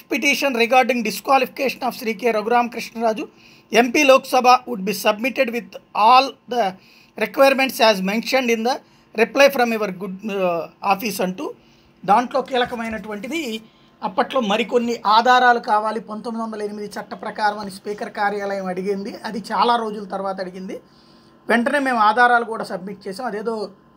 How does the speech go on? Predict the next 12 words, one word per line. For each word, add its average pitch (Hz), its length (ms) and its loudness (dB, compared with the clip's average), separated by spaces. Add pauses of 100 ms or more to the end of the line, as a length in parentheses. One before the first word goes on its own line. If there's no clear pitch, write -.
క్లర్క్ 214 320 -2
ద్వారా 247 280 4
పంపించినటువంటి 220 720 -8
తరహా 196 320 -4
వ్యవహారంలాగా 196 680 -2
జరిగింది. 175 460 -8 (520)
అయినా 247 180 2
మేము 247 240 -2
పూర్తిగా 240 340 -4
పంపించాం, 214 560 -6
దీని 208 140 -6
మీద 226 180 -4